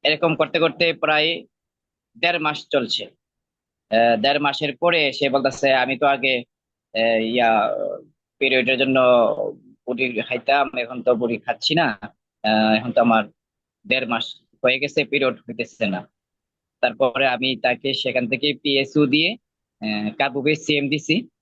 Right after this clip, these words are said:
আহ, তারপরে কোনো রেসপন্স হয় নাই। আহ, যখন আপনার পনেরো দিছি, পনেরো দেওয়ার পরে তার, আহ, দুই মাসের জায়গায় পিরিয়ড হইছে।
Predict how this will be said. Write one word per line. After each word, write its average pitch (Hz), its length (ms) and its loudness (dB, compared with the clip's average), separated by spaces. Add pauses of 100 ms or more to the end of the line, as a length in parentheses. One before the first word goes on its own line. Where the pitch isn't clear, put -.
(500)
আহ, 113 180 0 (100)
তারপরে 139 200 -2
কোনো 131 140 0
রেসপন্স 139 500 0
হয় 143 80 2
নাই। 160 220 -2 (680)
আহ, 107 200 -4
যখন 123 420 2 (180)
আপনার 113 300 0 (100)
পনেরো 156 300 2
দিছি, 180 400 -2 (480)
পনেরো 143 260 2
দেওয়ার 139 260 4
পরে 135 240 2 (180)
তার, 127 240 4
আহ, - 580 -4 (520)
দুই 143 180 0
মাসের 160 480 0 (200)
জায়গায় 131 360 -2 (600)
পিরিয়ড 147 360 2
হইছে। - 440 -2